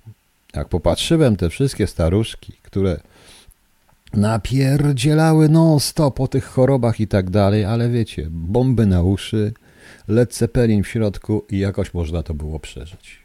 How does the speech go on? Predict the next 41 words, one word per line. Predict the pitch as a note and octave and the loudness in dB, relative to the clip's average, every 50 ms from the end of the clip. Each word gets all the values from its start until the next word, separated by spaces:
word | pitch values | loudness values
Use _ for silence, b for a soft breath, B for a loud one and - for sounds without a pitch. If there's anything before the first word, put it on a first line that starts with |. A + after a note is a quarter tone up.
| _ - - | _ -20 -20
po | - | -20
prostu. | - - - - - - - _ _ _ _ _ _ B B B B B B B B B B B B B _ - | -20 -18 -18 -20 -20 -20 -20 _ _ _ _ _ _ B B B B B B B B B B B B B _ -10
Zdaję | A2+ B2 D3+ C#3 C3+ B2 | -6 -4 -2 -2 -2 -2
sobie | - - G#2 | -4 -6 -8
sprawę, | - - A2+ A#2 A2 G#2 G2+ F#2 | -8 -4 -4 -2 0 0 0 -2
że, | D#2 F2 F2 E2+ E2 B B B B B B B B B B | -2 -2 -4 -4 -6 B B B B B B B B B B
e, | F#2 F2 E2 E2 E2+ E2 | -4 -2 -2 -2 -2 -4
pani | - G2+ F#2+ G2 | -4 -4 -4 -2
Basia | F#2 F#2 A2 G#2 - G2+ | 0 0 -2 -2 -2 -4
zrobi | F2 F#2 F#2 F#2+ E2 F#2 F2+ | -4 -4 -4 -4 -2 -2 -2
reset. | F2+ E2+ - - - - - - - - | -4 -4 -6 -8 -14 -20 -20 -20 -18 -14
No, | G#2+ G2+ | -12 -10
pani | - - G#2+ A2 G#2 | -8 -6 -4 -4 -2
Basia | G#2 G2+ F#2 - G2+ F2+ | -2 -4 -4 -4 -8 -10
sobie | - - C#2+ D2 D#2 D2+ | -10 -10 -12 -10 -10 -6
zrobi | D#2 G#2+ B2+ C3 A#2 A#2 A#2+ | -4 0 0 2 2 2 0
reset, | G#2+ A2 G2+ - - G#2 G2+ - - - - | 0 0 -2 -4 -6 -10 -10 -10 -14 -16 -10
nie | F#2+ E2+ | -6 -2
będziemy | F2 F#2+ F#2 F#2 G2 F#2 F#2+ | -2 -2 0 0 0 0 0
mieli | F#2 F#2 F2+ F2 F2 | 0 0 0 -2 -2
pani | - - F2+ F2 F2 E2+ | -2 -2 -2 -2 0 0
Basi, | D#2 F#2+ F#2+ F#2 - - F2 | 0 0 -2 -2 -2 -8 -16
strasznie | - - - G#2+ A2 A2 G2+ - - F#2 | -16 -12 -6 -4 -2 -2 -4 -4 -6 -6
nie | F#2+ F#2 | -4 -4
będziemy | F#2 A#2 A2+ G#2+ C#3+ E3 E3 C#3+ | -2 -4 -4 -2 -2 -2 -2 -2
mieli | C#3+ C#3+ C#3+ C#3 C3 B2 | -4 -4 -4 -6 -6 -6
Basi, | C#3 C#3+ D3 - _ - | -6 -6 -8 -10 _ -14
Basi | A2 A2+ A2 B2+ - - A#2+ | -12 -10 -10 -10 -10 -10 -8
na | A2+ A#2 | -8 -8
kachatę. | - - A#2 A#2+ - B2 A#2+ - - - A#2+ - | -10 -10 -12 -10 -10 -10 -12 -12 -14 -16 -18 -14
Chyba | _ - A3+ G#3+ A3+ G3+ | _ -6 -2 0 0 0
się | - G#3+ G3 | 0 0 -2
zapłaczę | F#3 G3+ F#3 F#3 - - - D3 D3+ - - G#2+ | 0 0 -2 -2 -4 -4 -6 -6 -4 -4 -8 -10
z | - - | -10 -8
tego | - F#2+ F#2+ F#2+ G2 | -10 -10 -8 -10 -10
powodu, | - - A2+ A2+ E2 G2 G#2+ G#2 | -10 -12 -12 -10 -10 -10 -10 -8
albo | C3 D#3 D#3 D3+ | -4 0 0 0
pójdę | B2 - G3 A3 G3+ F3 E3 E3 | 2 2 2 2 2 0 -4 -6
i | D3 - | -8 -8
popełnię | - B2+ - C#3 D3 D3 C#3+ C3 | -10 -10 -8 -6 -8 -6 -6 -6
samobójstwo, | - - A#2+ A2 F#2 F2+ G2 A#2+ A#2 A2+ - - - G#2+ | -6 -4 -4 -4 -2 -2 -2 -4 -4 -6 -10 -12 -14 -14